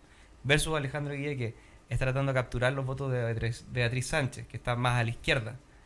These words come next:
Él abandonó ese centro político. Eh, y no es baladí que hoy en día la, la D C haya caído en, en un quiebre y una crisis interna, porque eso se venía preparando incluso en el gobierno de la presidenta Bachelet. Cuando tú tienes una coalición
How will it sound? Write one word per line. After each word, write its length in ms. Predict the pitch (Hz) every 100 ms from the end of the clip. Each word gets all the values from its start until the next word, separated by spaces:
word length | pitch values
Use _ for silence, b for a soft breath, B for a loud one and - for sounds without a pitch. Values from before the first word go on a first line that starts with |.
| -
Él 100 | 165
abandonó 440 | 170 160 143 175
ese 180 | 120 -
centro 260 | 117 110 107
político. 400 | 104 101 101 110 B B B B -
Eh, 460 | 110 107 104 - - B B -
y 80 | 123
no 100 | 143
es 60 |
baladí 380 | 170 175 165 180
que 100 | 175
hoy 100 | 160
en 120 | 156
día 180 | 151 160
la, 260 | 151 143 127
la 120 | 127
D 140 | 127 120
C 300 | 151 156 156
haya 220 | 151 147
caído 420 | 135 139 147 143
en, 200 | 131 131 139
en 120 | 127
un 120 | 123
quiebre 340 | - 143 147
y 80 | 139
una 140 | 135 127
crisis 240 | 139 135
interna, 500 | 117 113 180 117 101 B B B B -
porque 240 | 120 139
eso 160 | 131 135
se 100 | 135
venía 260 | 127 135
preparando 580 | 135 120 117 127 139 131
incluso 440 | 120 131 143 156
en 100 | 143
el 80 | 131
gobierno 300 | 113 123 135
de 80 | 127
la 60 | 113
presidenta 380 | 113 127 127
Bachelet. 420 | 120 110 127 147 - B B B B B B B - - -
Cuando 240 | - 117 151
tú 60 |
tienes 180 | 196 185
una 220 | 175 170
coalición 540 | 151 135 127 165 110